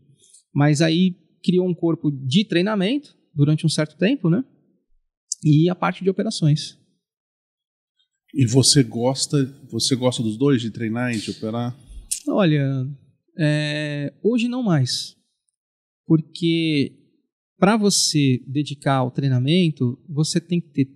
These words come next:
Speaker 1: tempo e dedicação, você não pode soltar o curso na mão da pessoa e deixar ela sozinha.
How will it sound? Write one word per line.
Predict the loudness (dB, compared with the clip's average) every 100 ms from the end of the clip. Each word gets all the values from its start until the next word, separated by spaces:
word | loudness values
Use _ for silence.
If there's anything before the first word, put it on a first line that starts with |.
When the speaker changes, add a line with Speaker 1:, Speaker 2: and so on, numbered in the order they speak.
| _
Speaker 1:
tempo | 0 2 2 0
e | -2
dedicação, | -2 -4 -6 -6 -2 0 0
você | -2 -2 0
não | 0
pode | 0 -2 -4
soltar | -6 -6 -4
o | -4
curso | 0 -2 0
na | -2
mão | 0 -2
da | -4
pessoa | -4 -6 -4
e | -2
deixar | -2 -2 -2 0
ela | 0 -2
sozinha. | -2 0 2 2